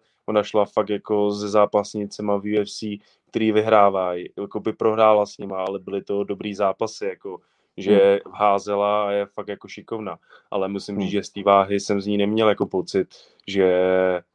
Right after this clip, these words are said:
Speaker 1: jsem si říkal, hele, to, to jí ta Lucka jí zabije, jako, až s ní půjde to fakt jako v postoji, ne-, nedá šanci a pak, ty vole, takovýhle pitbull. Prostě ta vyskočila a fakt byla, fakt byla dobrá. Jako,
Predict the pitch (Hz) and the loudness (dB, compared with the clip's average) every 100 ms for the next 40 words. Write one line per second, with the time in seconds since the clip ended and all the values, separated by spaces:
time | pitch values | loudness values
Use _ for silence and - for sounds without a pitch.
0 | _ - 98 95 95 101 95 95 98 95 | _ -10 -10 -8 2 4 6 4 4 2
1 | 98 80 95 95 95 92 - 101 95 92 | -4 -4 -8 -4 -4 -6 -10 -10 -6 -6
2 | 82 90 95 90 87 90 85 - 85 95 | -4 -2 -2 -2 -4 -8 -10 -16 -20 -8
3 | 92 92 92 85 _ _ _ _ 104 92 | -6 -2 -4 -4 _ _ _ _ -2 0
4 | 90 95 - 95 - 98 95 95 98 95 | -2 -4 -4 -8 -4 -2 0 0 -2 0
5 | 98 92 95 - 92 87 98 98 95 90 | 0 4 2 0 -8 -6 -2 0 0 -2
6 | - - _ - 101 92 95 95 90 92 | -6 -12 _ -10 -8 -2 0 0 -2 -4
7 | 95 92 - 98 95 85 - _ _ _ | -2 -2 -4 -4 -4 -4 -10 _ _ _
8 | _ - - 87 85 85 82 82 - 87 | _ -20 -6 -2 -2 -2 -6 -6 -2 -2
9 | - 85 92 - 98 - 98 95 95 87 | -4 -4 -6 -4 -6 -2 4 6 6 4
10 | 95 95 98 92 - 90 90 87 95 92 | -2 2 4 2 0 -2 -2 -2 0 -2
11 | 78 - - - - _ - 82 - 82 | -2 -8 -20 -20 -20 _ -14 -10 -6 -4
12 | 80 | -4